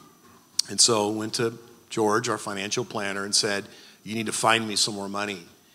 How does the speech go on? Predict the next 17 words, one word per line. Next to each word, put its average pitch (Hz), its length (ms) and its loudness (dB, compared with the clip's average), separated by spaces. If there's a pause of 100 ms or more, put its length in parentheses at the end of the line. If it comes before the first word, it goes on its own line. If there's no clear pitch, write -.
(280)
And, 101 420 -2 (120)
um, 98 520 0 (520)
we're 120 140 -2
gonna 117 160 -2
give 113 180 0
this 110 180 4
away. 113 400 -4 (920)
And 101 260 -4
it's 98 160 0
a 110 60 -2
third 120 320 2
of 107 100 -4
our 107 160 -2
salary, 107 480 -2
and 101 140 -6
I 104 60 -4
wanna 107 340 -6